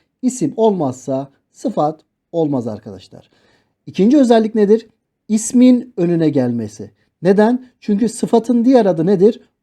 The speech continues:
Ön addır. Adın önüne gelen demektir. O yüzden mutlaka sıfat ismin, yani adın önüne gelmelidir. Örneğin araba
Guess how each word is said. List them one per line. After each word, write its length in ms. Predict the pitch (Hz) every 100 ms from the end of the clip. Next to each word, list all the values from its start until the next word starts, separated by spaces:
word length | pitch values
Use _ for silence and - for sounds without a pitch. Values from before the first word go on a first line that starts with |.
| _
Ön 140 | 202
addır. 440 | 190 135 107 104 _ _ _ _
Adın 760 | - 175 170 214 254 226 202 165
önüne 360 | 170 156 151 147
gelen 380 | 131 123 117 110
demektir. 520 | 156 185 170 180 180 - _ _
O 100 | 190
yüzden 400 | 208 156 131 127 127 _ _
mutlaka 680 | 139 208 254 165 135 - 104
sıfat 520 | 101 - - 165 170 _ _ _ _
ismin, 500 | 190 196 - 185 113 _ _ -
yani 300 | 254 180 131 -
adın 400 | 214 185 185 196 _ _
önüne 320 | - 180 175 165
gelmelidir. 580 | 143 127 113 101 95 _ _ _ _
Örneğin 540 | 226 254 220 160 120 _ _ _
araba 560 | 143 170 214 226 214